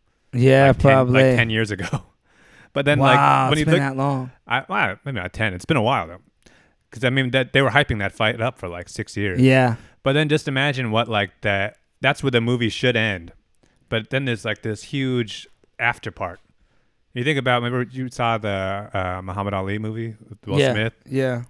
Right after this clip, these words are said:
Speaker 2: The final fight is him versus Foreman, right?
Speaker 1: Right.
Speaker 2: It's what, the Thrilla Manila.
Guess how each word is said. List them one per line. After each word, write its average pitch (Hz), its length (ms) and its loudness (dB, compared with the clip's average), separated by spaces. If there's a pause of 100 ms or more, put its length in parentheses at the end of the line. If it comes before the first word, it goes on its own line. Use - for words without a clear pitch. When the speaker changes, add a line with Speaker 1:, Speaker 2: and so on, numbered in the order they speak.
Speaker 2:
The 147 160 0
final 175 340 2
fight 175 380 0
is 104 180 -6
him 120 220 -4
versus 110 200 -4
Foreman, 117 440 -8 (160)
right? 107 320 -8
Speaker 1:
Right. 135 360 4
Speaker 2:
It's 101 240 -4
what, 107 280 -4
the 101 100 -16
Thrilla 110 300 -4
Manila. 110 420 -6